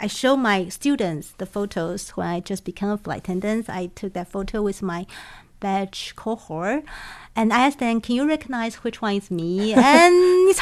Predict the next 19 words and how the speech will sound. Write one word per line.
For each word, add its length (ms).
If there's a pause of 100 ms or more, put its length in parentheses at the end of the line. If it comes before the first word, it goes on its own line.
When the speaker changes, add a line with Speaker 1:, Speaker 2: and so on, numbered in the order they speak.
Speaker 1:
hard 200
for 160
them, 180
actually, 280 (260)
Speaker 2:
Really? 80
Speaker 1:
because 160
they 100
say 120
they're 180
all 120
the 140
same. 480 (220)
I 100
think 240
airline 300
companies 560
try 320
to 200
use 560